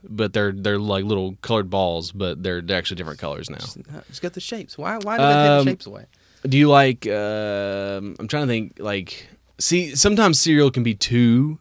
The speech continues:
Speaker 1: sweet, which is the thing for me. Like, I can't eat really sweet stuff in the mornings. Wait, it's coming from a guy who can eat a fucking donut and cinnamon rolls.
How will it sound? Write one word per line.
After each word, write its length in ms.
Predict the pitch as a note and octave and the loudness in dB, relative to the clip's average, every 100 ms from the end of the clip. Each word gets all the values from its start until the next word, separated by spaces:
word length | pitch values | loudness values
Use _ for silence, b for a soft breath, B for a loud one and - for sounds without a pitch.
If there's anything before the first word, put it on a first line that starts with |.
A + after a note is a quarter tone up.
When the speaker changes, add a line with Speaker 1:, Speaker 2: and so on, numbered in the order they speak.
| _ | _
Speaker 1:
sweet, 540 | - D#3+ F#3 F#3+ - _ _ _ _ | -2 2 2 0 -8 _ _ _ _
which 160 | B2 A#2+ | -2 0
is 100 | A#2 | -2
the 60 | G#2+ | 0
thing 260 | C#3 C3+ | 2 2
for 80 | A2 | 0
me. 120 | G#2+ | -4
Like, 160 | G#2 G2+ | -4 -2
I 100 | A2+ | -4
can't 260 | - D#3 - | -2 -4 -2
eat 200 | C3+ - _ _ _ | -4 -6 _ _ _
really 440 | A#2+ A#2+ B2+ B2 A2+ | -10 0 2 2 2
sweet 360 | - A2+ G#2+ | -2 -2 -4
stuff 280 | - A2+ G2+ | -2 -2 -2
in 80 | F#2+ | -4
the 60 | |
mornings. 340 | F#2+ G#2 F#2+ F2 | -4 -4 -4 -4
Wait, 200 | G2+ - _ - | -4 -4 _ -6
it's 180 | F#2+ | -4
coming 220 | - C3+ G#2+ | 4 4 6
from 120 | G#2+ | 6
a 40 | |
guy 200 | G#2 G2+ | 8 10
who 120 | G2+ | 8
can 100 | F#2+ | 6
eat 140 | G2 F#2 | 0 -2
a 40 | |
fucking 440 | - G2 F2+ E2+ b b - | -4 -6 -6 -10 b b -4
donut 320 | G#2 G2+ F2+ | 0 0 0
and 120 | F2+ F#2 | -2 0
cinnamon 320 | G#2 G2 F2+ | 0 0 0
rolls. 320 | F2 F2 F#2 | -4 -4 -6